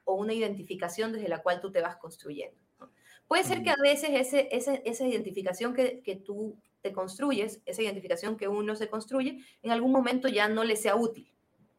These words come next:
Speaker 1: y le toque volver a construir con otros referentes. Por eso es que
Speaker 2: Ujú.
Speaker 1: te decía que la autoestima es algo que siempre está reactualizándose, ¿no?
Speaker 2: Sí.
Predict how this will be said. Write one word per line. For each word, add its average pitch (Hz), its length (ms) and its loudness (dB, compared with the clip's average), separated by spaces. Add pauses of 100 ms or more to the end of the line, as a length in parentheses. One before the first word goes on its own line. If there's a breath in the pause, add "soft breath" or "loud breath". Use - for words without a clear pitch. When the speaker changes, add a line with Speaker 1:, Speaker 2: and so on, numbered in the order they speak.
Speaker 1:
y - 120 0
le 196 100 6
toque 214 500 6 (200)
volver 196 580 6
a 285 100 4
construir 220 600 0
con 180 180 -2
otros 302 380 4
referentes. 190 680 0
Por 214 120 0
eso 254 140 -2 (100)
es 240 100 -6
que - 80 -2
Speaker 2:
Ujú. - 20 -4
Speaker 1:
te 214 80 -2
decía 226 220 0
que 247 80 2
la 220 80 4
autoestima 202 500 -2
es 233 60 -2
algo 220 180 0
que - 100 -2
siempre 240 280 -2
está 254 280 2 (220 loud breath)
reactualizándose, 170 960 0 (100)
¿no? - 160 -10
Speaker 2:
Sí. 113 240 -2